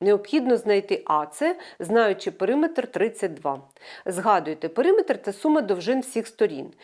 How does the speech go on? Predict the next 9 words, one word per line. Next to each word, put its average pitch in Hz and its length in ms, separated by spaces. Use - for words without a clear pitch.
Тоді 165 440
у 190 60
нас 262 280
дві 233 360
сторони 170 640
А 160 240
Б, 143 220
Б 151 300
Ц, 311 340